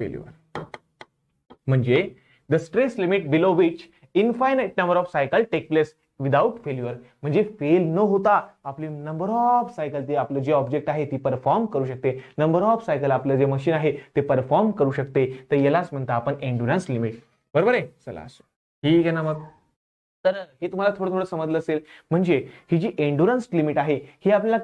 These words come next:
काय इंडिकेट करते, की जर तुम्हाला मॅक्सिमम लाईफ, जर तुम्हाला प्रोडक्टची मॅक्सिमम लाईफ पाहिजे असेल ना, तर तुम्ही एंड्युरन्स लिमिटच्या खाली काम करा. म्हणजे काय, when we work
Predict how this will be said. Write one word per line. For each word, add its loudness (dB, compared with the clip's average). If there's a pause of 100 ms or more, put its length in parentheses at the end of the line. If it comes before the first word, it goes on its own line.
काय 0
इंडिकेट 0
करते, 2
की -10
जर -6
तुम्हाला -4
मॅक्सिमम -2
लाईफ, 4 (240)
जर 4
तुम्हाला 4
प्रोडक्टची 2
मॅक्सिमम 0
लाईफ 2
पाहिजे 2
असेल 0
ना, -4 (260)
तर -4
तुम्ही -2
एंड्युरन्स 0
लिमिटच्या 0
खाली 0
काम -2
करा. -6
म्हणजे 2
काय, -2 (1400)
when 0 (1800)
we 0
work -2